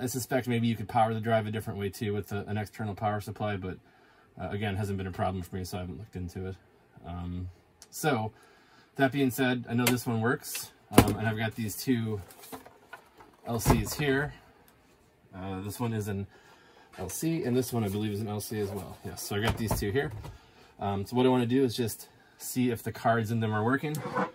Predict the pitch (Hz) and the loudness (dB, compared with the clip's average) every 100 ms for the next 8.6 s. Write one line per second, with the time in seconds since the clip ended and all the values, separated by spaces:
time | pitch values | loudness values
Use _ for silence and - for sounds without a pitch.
0 | - - - - 104 104 110 117 123 117 | -12 -20 -16 -2 0 0 0 2 2 2
1 | 131 107 117 107 104 98 98 104 92 101 | 2 2 0 -2 0 2 2 0 -4 -6
2 | 90 110 104 92 101 95 101 98 98 101 | -4 -4 -4 -4 -2 -2 -2 -2 -4 -4
3 | 98 98 101 95 - - _ _ - - | -2 -2 -2 -4 -6 -20 _ _ -20 -8
4 | 98 98 - - 107 - 104 98 95 92 | -6 -4 -6 -4 -4 -4 -6 -4 -4 -4
5 | 101 92 - - _ _ - - _ _ | -6 -6 -10 -16 _ _ -8 -8 _ _
6 | _ _ _ - _ _ - - - - | _ _ _ -20 _ _ -20 -20 -20 -20
7 | - - _ 101 98 117 98 95 113 - | -20 -20 _ -10 -6 -4 -4 -2 -4 -2
8 | 113 113 95 117 147 123 | -4 -2 -2 -2 -2 -6